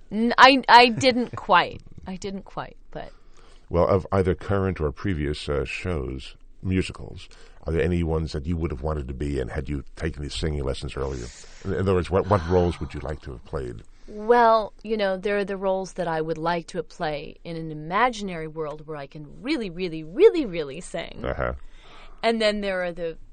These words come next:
Speaker 1: you know, the roles that I, I think are maybe feasible for me. Um, you know, I
Speaker 2: Well, i-, of, of the former, if you could really, really
Speaker 1: Oh,
Speaker 2: sing.
Speaker 1: if I could
Speaker 2: Wi-,
Speaker 1: really, really,
Speaker 2: yeah,
Speaker 1: really
Speaker 2: yeah.
Speaker 1: sing? Oh, my God. I mean,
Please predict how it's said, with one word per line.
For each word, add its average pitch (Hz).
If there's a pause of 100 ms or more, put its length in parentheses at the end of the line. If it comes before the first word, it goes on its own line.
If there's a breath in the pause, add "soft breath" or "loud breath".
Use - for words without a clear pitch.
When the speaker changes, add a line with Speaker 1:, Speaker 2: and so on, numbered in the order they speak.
(120)
Speaker 1:
you 190
know, 156 (340)
the 185
roles 156
that 151
I, 143
I 170
think 165
are 156
maybe 151 (100)
feasible 190 (300)
for 160
me. 143 (300)
Um, 156 (500 loud breath)
you 480
know, 415
I - (400)
Speaker 2:
Well, 107
i-, 107
of, 104
of 95
the 85
former, 95
if 76
you 92
could 85
really, 85
really 98
Speaker 1:
Oh, 269
Speaker 2:
sing. 254
Speaker 1:
if -
I 262
could 240
Speaker 2:
Wi-, 202
Speaker 1:
really, 254
really, 226
Speaker 2:
yeah, 196
Speaker 1:
really 254
Speaker 2:
yeah. -
Speaker 1:
sing? 330 (720 soft breath)
Oh, 294
my 226
God. 247
I 247
mean, 214